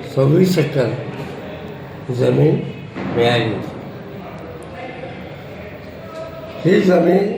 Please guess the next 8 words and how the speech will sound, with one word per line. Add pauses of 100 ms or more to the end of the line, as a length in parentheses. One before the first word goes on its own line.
(1700)
जयकुमार
रावल (1200)
यांच्या
मातोश्री, (1700)
यांची
सख्खी
बहीण, (2750)
यानंतर